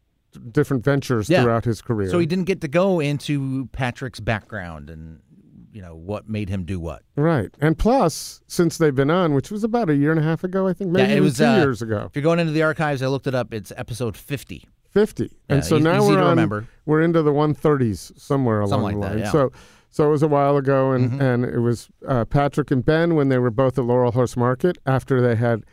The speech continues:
Speaker 1: both been with Vitaly at Paley's Place. And, uh, and we're gonna talk to Patrick a little bit about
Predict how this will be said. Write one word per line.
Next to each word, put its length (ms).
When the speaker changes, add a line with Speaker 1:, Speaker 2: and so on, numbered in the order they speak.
Speaker 1:
both 400
been 520
with 440
Vitaly 600
at 100
Paley's 360
Place. 480
And, 520
uh, 380
and 600
we're 220
gonna 160
talk 260
to 80
Patrick 420
a 60
little 240
bit 180
about 400